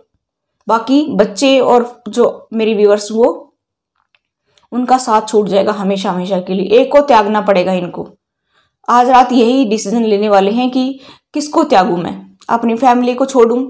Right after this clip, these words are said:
या अपने पार्टनर को छोड़ूं। यहाँ पर असमंजस की स्थिति में है, दुविधा में है। चॉइसेस हैं उनके पास में, उनके पास दो चॉइसेस हैं, उनको एक चुनना है।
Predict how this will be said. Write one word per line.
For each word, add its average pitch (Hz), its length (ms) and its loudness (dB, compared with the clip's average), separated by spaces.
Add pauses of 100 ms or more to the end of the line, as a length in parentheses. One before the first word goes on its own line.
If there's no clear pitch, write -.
या 214 180 4
अपने 196 240 -2
पार्टनर 185 340 -2
को 185 120 -4
छोड़ूं। - 320 -6 (380)
यहाँ 220 220 4
पर 254 160 4 (120)
असमंजस 240 420 0
की 254 100 -2
स्थिति 226 300 -2
में 226 140 2
है, 233 280 -2 (260)
दुविधा 208 420 0
में 180 140 -2
है। 185 180 -8 (1600)
चॉइसेस 254 440 2
हैं 247 120 2
उनके 220 260 0
पास 208 280 0
में, 240 200 -2 (360)
उनके 277 240 -2
पास 269 240 4
दो 262 160 4
चॉइसेस 247 420 0
हैं, 262 80 2
उनको 240 280 0
एक 233 400 4
चुनना 226 280 0
है। 226 220 -4